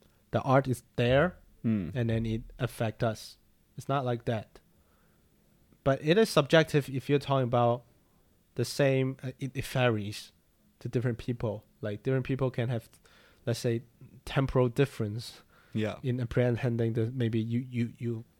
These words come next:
Speaker 1: you, <laughs> you feel that refueling power five seconds before me or something like that.
Speaker 2: Yeah.
Speaker 1: That can be different. Then if, if that's a subjective you're talking about, then yes.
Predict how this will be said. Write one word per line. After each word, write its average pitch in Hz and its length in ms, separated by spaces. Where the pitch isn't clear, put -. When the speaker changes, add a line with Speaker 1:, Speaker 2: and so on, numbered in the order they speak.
Speaker 1:
you, 127 220
<laughs> - 320
you 120 120
feel 139 300
that 131 180
refueling 131 440
power 120 280
five 117 280
seconds 120 400
before 131 380
me 156 120
or 127 80
something 120 260
like 113 200
that. 107 180
Speaker 2:
Yeah. 110 100
Speaker 1:
That 135 120
can 135 120
be 123 80
different. 113 500
Then 127 200
if, 156 320
if 143 120
that's 214 240
a 175 40
subjective 131 540
you're 127 140
talking 123 260
about, 117 320
then 120 240
yes. 135 380